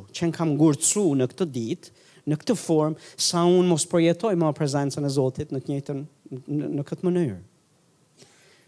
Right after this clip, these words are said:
Një ditë, nja dy, tre ditë më vonë, a, e po lexonte Biblën, thot. Po lexoja në shtëpi Biblën. Thot dhe kisha tek Filipianët, ku thot, am, ku, ku Pali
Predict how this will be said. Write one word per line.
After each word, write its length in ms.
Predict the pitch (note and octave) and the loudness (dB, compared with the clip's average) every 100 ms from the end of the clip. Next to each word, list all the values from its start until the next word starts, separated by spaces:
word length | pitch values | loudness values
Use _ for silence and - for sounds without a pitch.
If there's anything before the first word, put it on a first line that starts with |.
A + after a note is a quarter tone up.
| _ | _
Një 200 | E3+ B3+ G#3+ | -4 -2 2
ditë, 340 | F3+ C4 - _ - | 2 2 -4 _ -2
nja 100 | F3+ | -2
dy, 320 | E3 D3+ F#3 A#3 | -2 -4 -4 -2
tre 160 | G3+ F#3+ | 0 2
ditë 240 | F3 D3+ | 0 2
më 80 | D#3 D3 | 2 4
vonë, 380 | C#3+ A2 F2 F#2 - _ - | 4 4 0 -10 -20 _ -10
a, 160 | A#2 F#2+ - _ _ _ _ - | -8 -8 -12 _ _ _ _ -12
e 60 | F4 | -2
po 120 | G#3 | 2
lexonte 480 | F3 D3 E3+ F3 F3 | 2 2 0 2 0
Biblën, 440 | D#3+ C#3 A#2+ B2+ A#2 | 2 0 0 -6 -6
thot. 200 | B2 - _ _ _ | -10 -12 _ _ _
Po 160 | - A3 | -6 0
lexoja 400 | G#3 F3+ G#3 G3 | 0 2 2 2
në 140 | F#3+ E3 | 0 -2
shtëpi 220 | - F#3 D3 | -2 -2 0
Biblën. 380 | C#3+ D3 G3 - _ _ _ _ _ _ _ - | 0 0 -4 -6 _ _ _ _ _ _ _ -12
Thot 140 | D4 | 0
dhe 80 | B3 | 0
kisha 300 | - B3+ B3+ B3+ - - | 0 -2 -2 -4 -10 -6
tek 160 | A3 | -6
Filipianët, 720 | - A#3 A3+ F3+ F3+ E3 D#3+ - _ - | -4 -2 -2 0 0 0 -2 -6 _ -2
ku 160 | G3+ - | -2 2
thot, 320 | F#3+ F#3 - _ _ _ _ _ _ _ _ _ _ _ _ _ _ _ _ - | 0 0 -6 _ _ _ _ _ _ _ _ _ _ _ _ _ _ _ _ -4
am, 240 | D#3 D3 - - - - | -2 -2 -6 -20 -20 -14
ku, 220 | - D#3+ | -6 -6
ku 160 | - F3+ | -4 -6
Pali 400 | - F#3 A#3+ | -4 -2 0